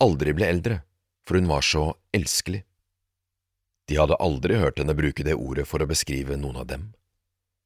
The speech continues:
De hadde ikke engang vært klar over at et slikt ord eksisterte i vokabularet hennes, som vanligvis var begrenset til kjedelige kommandoer som "kom hit",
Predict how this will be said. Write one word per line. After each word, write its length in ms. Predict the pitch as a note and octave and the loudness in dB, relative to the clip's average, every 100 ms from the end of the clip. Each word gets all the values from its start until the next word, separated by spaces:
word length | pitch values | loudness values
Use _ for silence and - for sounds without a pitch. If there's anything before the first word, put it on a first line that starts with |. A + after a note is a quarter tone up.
| _ _ _ _ _ - | _ _ _ _ _ 2
De 120 | C3+ | 6
hadde 180 | B2 F#2 | 6 4
ikke 160 | A2+ | 2
engang 240 | G2+ F2+ F2+ | 4 4 4
vært 160 | G#2+ - | 0 2
klar 240 | E2+ C#2+ D2+ | 4 4 4
over 160 | F2 | 2
at 120 | F2+ G2+ | 0 -2
et 100 | - | -2
slikt 400 | - F2 F2 D#2+ | 0 0 0 -2
ord 200 | D#2 D#2 F2 | -2 0 -2
eksisterte 760 | - G#2 - D#2 C#2 - - | 0 -2 0 -2 -2 -4 -4
i 120 | E2 D#2 | -2 -2
vokabularet 640 | D#2 F2 E2 D2 C#2+ D2 | 0 0 2 2 0 -2
hennes, 400 | G2 A#2+ - - _ _ _ _ _ _ _ _ - | -4 -6 -12 -16 _ _ _ _ _ _ _ _ -2
som 200 | A#2 B2 | 2 6
vanligvis 640 | F#2+ D#2+ E2 F2+ - - - E2+ | 6 6 2 2 0 -4 -2 2
var 140 | G2 | 4
begrenset 580 | G#2+ D#2 C2+ - D#2 - - | 4 2 -2 -4 -6 -6 -4
til 140 | E2+ | -4
kjedelige 540 | - G2 C2 C2+ C2 - | -2 -2 -2 -2 -4 -2
kommandoer 400 | D2 C#2 C2+ C2+ | -4 -2 -2 -2
som 260 | D2+ C#2 C2 _ _ - _ _ - | -2 -2 -4 _ _ -20 _ _ -2
"kom 160 | D2 | -2
hit", 440 | D2 D2+ - - | -2 -8 -12 -14